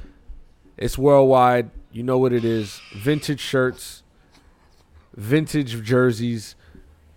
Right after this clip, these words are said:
hats, bags, toys.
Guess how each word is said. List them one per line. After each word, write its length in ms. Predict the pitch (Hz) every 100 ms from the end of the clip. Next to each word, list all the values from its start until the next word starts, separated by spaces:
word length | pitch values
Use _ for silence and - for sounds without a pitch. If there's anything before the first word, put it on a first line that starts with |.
| _ _ _
hats, 840 | - 131 127 123 - - - - _ _ - -
bags, 840 | 113 120 131 127 123 110 - - - - _ _ _ _ _ _ _ _ _ _ _ _ -
toys. 720 | 123 127 131 127 120 -